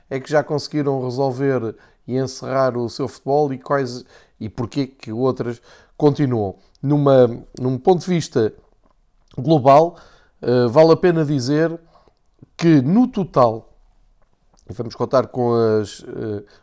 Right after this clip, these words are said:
com os países com ranking na uefa, estão parados no mundo cento e vinte e um campeonatos, sendo que alguns desses já tinham parado pelo seu timing e pelo seu calendário, eh,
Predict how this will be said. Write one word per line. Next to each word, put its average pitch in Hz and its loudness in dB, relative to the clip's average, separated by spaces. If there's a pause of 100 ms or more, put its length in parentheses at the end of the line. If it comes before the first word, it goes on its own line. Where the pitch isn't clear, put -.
com - -8
os 110 -8
países 127 -4 (320)
com 127 -4
ranking 117 -4
na 127 -4
uefa, 139 -2 (680)
estão - 2
parados 127 4 (580)
no 160 2
mundo 180 0 (240)
cento 208 -2
e 185 -2
vinte 170 -4
e 196 -4
um 180 -2
campeonatos, 120 -4 (380)
sendo 220 -2
que 123 -4 (520)
alguns 143 2
desses 139 -2
já 131 0
tinham 156 -2
parado 147 2 (460)
pelo 123 0
seu 151 0
timing 175 4
e 156 -2
pelo 139 -2
seu 135 -6
calendário, 110 0 (400)
eh, 101 -2